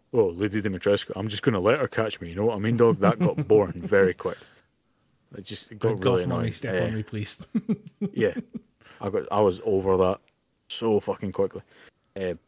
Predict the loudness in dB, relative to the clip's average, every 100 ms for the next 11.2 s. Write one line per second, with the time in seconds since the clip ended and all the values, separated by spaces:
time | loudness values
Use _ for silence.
0 | _ _ _ _ _ _ -2 0 0 -4
1 | -4 -4 -4 -2 -2 -2 -4 -4 -6 -6
2 | -2 0 -2 -6 -8 -4 -4 -6 -6 -4
3 | -4 -2 -2 -2 -8 -14 -8 -4 -2 -2
4 | -2 -6 -6 -6 -10 -4 -2 0 -2 -8
5 | -18 -20 _ _ _ -6 -6 -2 0 0
6 | 2 4 4 2 -4 -4 -10 -6 -6 -6
7 | -4 -2 0 -2 0 -2 -2 -6 -4 -6
8 | -4 -4 -4 -2 -2 0 0 -2 -8 -8
9 | -8 -10 -10 0 0 0 -4 -4 -6 -6
10 | -10 -6 -4 -2 -4 -4 -6 -6 -10 -6
11 | -2 -2